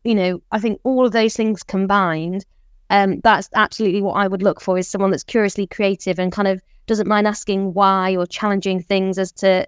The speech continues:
you know, the, the status quo of, like, "Well, if we've always made things this way, why have we made them this way?" And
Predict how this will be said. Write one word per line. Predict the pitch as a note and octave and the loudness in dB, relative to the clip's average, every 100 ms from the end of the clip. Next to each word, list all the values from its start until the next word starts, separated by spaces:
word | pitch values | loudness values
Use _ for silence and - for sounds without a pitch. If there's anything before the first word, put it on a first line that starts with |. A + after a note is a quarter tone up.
| - | -4
you | G#3 | -4
know, | F3+ | -4
the, | F#3 - - | -6 -10 -10
the | G#3 | -8
status | - G3+ F#3 - | -2 0 0 -2
quo | G#3+ F#3+ | 2 2
of, | F#3+ | 2
like, | F#3+ F3 | 2 0
"Well, | G3 F#3+ | 0 -2
if | F3+ - - | -6 -12 -4
we've | G#3 G#3 | -2 0
always | A3 G3+ G3 | 0 0 0
made | G#3 F#3+ | 0 0
things | - F#3+ F#3 | -2 -2 -2
this | F#3+ - | -8 -2
way, | F#3+ F#3+ | 0 2
why | F#3 F#3 | 0 0
have | F3 | 0
we | F#3+ | 0
made | F#3 F3+ | -2 -2
them | F#3 F#3 - | -4 -4 -6
this | F#3+ - | -10 -4
way?" | F#3+ F3+ F3+ F#3 _ _ _ _ - | -2 0 0 -4 _ _ _ _ -2
And | G#3 G3 F#3+ | 0 2 -2